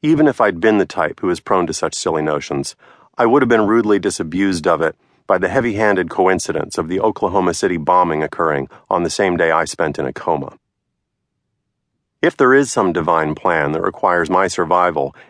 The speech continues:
and the deaths of all those children in daycare, I respectfully decline to participate. What I had been was not blessed or chosen, but lucky.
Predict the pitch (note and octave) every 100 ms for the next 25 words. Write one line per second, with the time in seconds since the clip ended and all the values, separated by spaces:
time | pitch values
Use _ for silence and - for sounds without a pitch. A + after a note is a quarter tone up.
0 | - G2+ G2+ E2+ F#2 F2 - E2+ E2+ E2
1 | D#2+ - F2+ E2 D#2 D#2 F2+ F2 G2+ G2
2 | F#2 _ _ _ _ _ _ - G#2+ -
3 | - A2+ - G2+ F2+ - - F2 D#2+ D2+
4 | - E2 E2 C#2 - C#2 - _ _ _
5 | _ _ _ _ _ _ A2 C3 C#3 A2
6 | E2+ G2 D#2 D2 D#2+ F2 G2 C3+ G2+ F2
7 | D#2 - - F2+ F2 - F2 D2 C#2 C2
8 | - _ _ D#2+ D#2 E2 - - -